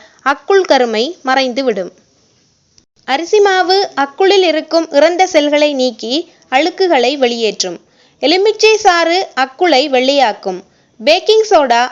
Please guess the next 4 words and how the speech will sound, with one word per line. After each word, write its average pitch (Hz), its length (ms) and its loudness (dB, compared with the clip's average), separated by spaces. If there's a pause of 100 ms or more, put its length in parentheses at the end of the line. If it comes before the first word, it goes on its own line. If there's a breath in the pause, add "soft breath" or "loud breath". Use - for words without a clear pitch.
அக்குளில் 381 460 2
இருக்கும் 320 440 -2
பாக்டீரியாக்களை 277 840 0
அழித்துவிடும். 220 680 -2